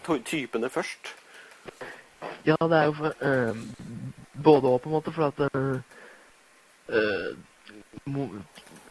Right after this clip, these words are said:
Speaker 2: multiplayer matchmaking, sånn som, eh, More Than a Handful, som er, eh,
Speaker 1: Ja.
Speaker 2: daily challenge i dag når vi har det inntil her nå, for eksempel, så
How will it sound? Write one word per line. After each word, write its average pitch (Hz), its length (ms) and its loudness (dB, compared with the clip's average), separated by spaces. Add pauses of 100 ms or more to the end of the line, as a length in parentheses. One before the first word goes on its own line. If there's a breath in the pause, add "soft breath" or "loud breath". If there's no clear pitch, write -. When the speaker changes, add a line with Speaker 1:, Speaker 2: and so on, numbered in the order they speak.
(120)
Speaker 2:
multiplayer 151 580 2
matchmaking, 156 600 -2 (180)
sånn 139 100 0
som, 143 120 -2
eh, 135 240 2
More 127 280 4
Than 127 160 2
a 123 60 2
Handful, 117 520 0 (120)
som 120 160 -2
er, 113 300 4
eh, 117 140 0 (300)
Speaker 1:
Ja. 113 80 2
Speaker 2:
daily 107 280 2
challenge 110 420 -2
i 110 60 -6
dag 110 260 2
når 110 120 -2
vi 110 220 -2
har 107 220 2
det 110 560 0 (120)
inntil 110 220 -2
her 123 80 2
nå, 147 160 -4
for 160 100 0
eksempel, 170 340 -2 (200)
så 139 60 4